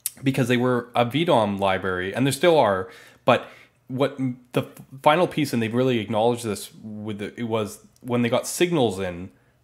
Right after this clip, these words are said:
that's when it actually became, like, completely resumable.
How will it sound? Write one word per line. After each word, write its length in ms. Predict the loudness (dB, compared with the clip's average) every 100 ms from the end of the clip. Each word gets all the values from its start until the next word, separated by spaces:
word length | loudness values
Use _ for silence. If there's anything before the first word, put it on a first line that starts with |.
| _ -6
that's 460 | 2 4 2 -2
when 300 | 0 2 0
it 200 | -2 -2
actually 720 | 2 2 0 -6 -4 -6 -8 -16 _ -8
became, 640 | -6 -4 -6 -6 -4 -6 -10 _ _
like, 240 | -6 -6 -8
completely 460 | -10 -6 -6 -4
resumable. 640 | -8 -8 -10 -10 -8 -8